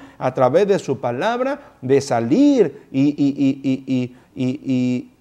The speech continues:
y predicar la palabra de Dios a todo el mundo. Es necesario orar, una actitud misionera.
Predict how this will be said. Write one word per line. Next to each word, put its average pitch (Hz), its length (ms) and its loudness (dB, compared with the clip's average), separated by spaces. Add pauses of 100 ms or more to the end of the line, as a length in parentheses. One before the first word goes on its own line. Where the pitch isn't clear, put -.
(440)
y 135 120 0
predicar 147 680 -2
la 180 220 2
palabra 160 440 -4
de 127 100 -6
Dios 165 420 -6
a 127 160 -12
todo 131 180 -8
el 113 80 -8
mundo. 107 300 -14 (3000)
Es 131 100 -4
necesario 123 520 -4
orar, 107 320 -8 (1700)
una 127 180 -4
actitud 123 400 -6
misionera. 113 580 -6